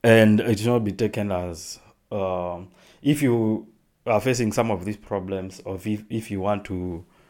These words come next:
get a vasectomy, go talk to your physician and, uh, decide on what's effective for you. Uh, thank you so much. You can, you can send us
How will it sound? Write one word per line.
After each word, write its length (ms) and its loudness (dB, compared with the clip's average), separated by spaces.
get 160 2
a 80 2
vasectomy, 640 -2
go 280 0
talk 240 -4
to 80 -8
your 100 -6
physician 680 -6
and, 340 6
uh, 500 2
decide 420 6
on 180 -2
what's 600 -8
effective 460 -6
for 180 -8
you. 220 -8
Uh, 420 6
thank 240 4
you 60 4
so 160 6
much. 360 4
You 60 2
can, 420 4
you 80 -10
can 160 2
send 260 6
us 380 4